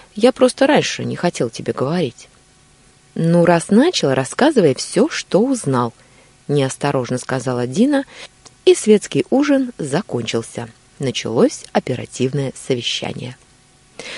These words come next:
Правда, ночь Сергей провёл в раю. Только вместо ангелов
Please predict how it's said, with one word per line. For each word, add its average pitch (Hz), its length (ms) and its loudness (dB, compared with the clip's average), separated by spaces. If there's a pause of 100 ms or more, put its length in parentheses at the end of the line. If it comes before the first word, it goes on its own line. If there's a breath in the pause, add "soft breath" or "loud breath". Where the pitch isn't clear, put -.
(460 loud breath)
Правда, 254 420 6
ночь 269 300 8
Сергей 247 380 4
провёл 143 380 0
в 208 40 2
раю. 131 460 0 (320)
Только 131 260 2
вместо 131 500 -2
ангелов 190 480 2